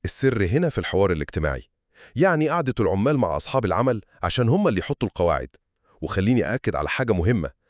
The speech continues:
مهما التكنولوجيا دي اتطورت، لازم الموظف البشري يفضل هو صاحب القرار الأخير والرقيب. ببساطة،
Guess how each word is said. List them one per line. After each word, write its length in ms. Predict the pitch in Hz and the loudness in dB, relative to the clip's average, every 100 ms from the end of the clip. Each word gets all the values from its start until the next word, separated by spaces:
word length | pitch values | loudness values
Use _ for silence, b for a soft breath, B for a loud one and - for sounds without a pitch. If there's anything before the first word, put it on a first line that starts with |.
| b b | b b
مهما 320 | 120 165 139 | 0 2 2
التكنولوجيا 580 | 110 - 98 98 123 101 | 0 -4 0 2 2 2
دي 100 | 92 | 0
اتطورت، 560 | 117 92 85 120 143 _ b b - | -2 0 2 2 0 _ b b 0
لازم 400 | 110 127 95 87 | 2 4 2 0
الموظف 520 | 78 92 107 85 - | 2 2 2 -2 -4
البشري 460 | 80 123 120 113 | -2 0 0 0
يفضل 340 | 117 113 90 73 | 0 0 0 0
هو 220 | 120 113 | 2 2
صاحب 340 | - 131 120 | 2 0 -2
القرار 360 | 85 - 104 104 | -4 -2 -2 0
الأخير 380 | 92 - 123 117 | -2 -4 -2 -2
والرقيب. 480 | 80 67 - 78 62 - _ _ B B B | -2 -4 -6 -10 -10 -18 _ _ B B B
ببساطة، 520 | 123 135 202 202 139 | -2 0 0 0 -2